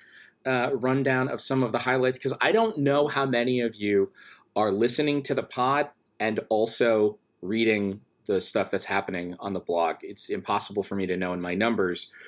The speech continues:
who is maybe preferential to one thing or another. So I just wanna kinda mention a couple things here on the pod. I don't wanna rehash stuff you're already aware of, but there may be a number of folks listening here who are not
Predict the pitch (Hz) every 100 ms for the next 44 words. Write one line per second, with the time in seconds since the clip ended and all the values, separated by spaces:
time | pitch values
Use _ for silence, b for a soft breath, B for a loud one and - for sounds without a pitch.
0 | B B B - - 131 113 110 101 92
1 | - _ _ - _ _ 113 107 95 92
2 | 92 _ _ - 117 - 107 104 104 98
3 | 101 87 101 101 101 98 90 - 95 117
4 | 143 78 - 113 101 127 135 131 120 135
5 | 117 101 107 107 104 107 98 101 95 101
6 | 95 87 107 98 90 101 110 95 82 101
7 | 98 95 - 101 95 92 85 85 92 113
8 | 107 95 - B B B B - 127 123
9 | 117 117 107 101 98 95 - 90 - 98
10 | - 98 92 92 90 95 92 90 92 90